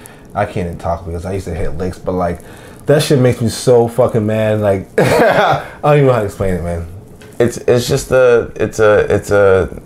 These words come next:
Speaker 2: you know, using the girl to lure 'em in and, and to get, it's just the, this, the, the, the
Speaker 1: It's just
Speaker 2: shadiness of it.
Speaker 1: yeah, it's
Speaker 2: You
Speaker 1: just
Speaker 2: know what I'm
Speaker 1: lame as hell,
Speaker 2: saying?
Speaker 1: bro.
Speaker 2: The, the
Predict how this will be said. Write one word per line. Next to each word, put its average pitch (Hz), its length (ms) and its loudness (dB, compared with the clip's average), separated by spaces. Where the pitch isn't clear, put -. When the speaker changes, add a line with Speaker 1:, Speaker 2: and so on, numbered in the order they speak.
Speaker 2:
you 113 120 0
know, 107 160 0
using 101 420 2
the 104 60 4
girl 95 360 4
to 95 80 2
lure 92 260 4
'em 95 120 2
in 92 160 2
and, 92 200 0
and 92 160 0
to 90 60 0
get, 90 300 2
it's 104 160 0
just - 260 -4
the, 117 160 4
this, 95 280 -2
the, 90 240 2
the, 78 40 0
the - 60 4
Speaker 1:
It's - 80 -2
just 87 180 0
Speaker 2:
shadiness 92 520 2
of 87 220 4
it. - 80 4
Speaker 1:
yeah, 113 80 4
it's 101 100 -2
Speaker 2:
You - 60 2
Speaker 1:
just 98 60 2
Speaker 2:
know 95 60 4
what 95 80 4
I'm 98 40 2
Speaker 1:
lame 90 80 0
as - 80 -6
hell, 101 100 2
Speaker 2:
saying? 95 160 0
Speaker 1:
bro. 90 200 2
Speaker 2:
The, - 0 -
the 85 540 0